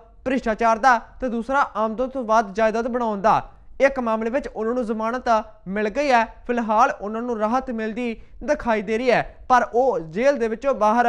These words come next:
ਨਹੀਂ ਆ ਸਕਦੇ ਨੇ ਕਿਉਂਕਿ ਉਹਨਾਂ ਦੇ ਉੱਪਰ ਇੱਕ ਹੋਰ ਮਾਮਲਾ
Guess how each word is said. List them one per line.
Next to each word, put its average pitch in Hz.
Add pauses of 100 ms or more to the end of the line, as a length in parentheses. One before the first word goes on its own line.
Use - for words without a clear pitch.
(380)
ਨਹੀਂ 277
ਆ 269
ਸਕਦੇ 233
ਨੇ 190 (220)
ਕਿਉਂਕਿ 233
ਉਹਨਾਂ 226
ਦੇ 220
ਉੱਪਰ 226
ਇੱਕ 233
ਹੋਰ 262
ਮਾਮਲਾ 226